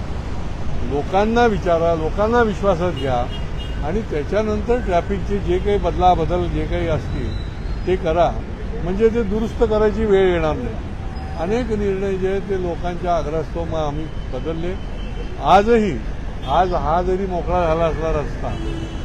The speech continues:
तरी देखील मानपाड्याचा देखील, अ,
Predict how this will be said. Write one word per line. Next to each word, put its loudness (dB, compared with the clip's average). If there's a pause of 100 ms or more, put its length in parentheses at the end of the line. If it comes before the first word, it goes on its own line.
(260)
तरी -2
देखील 2
मानपाड्याचा 0
देखील, 0 (640)
अ, 4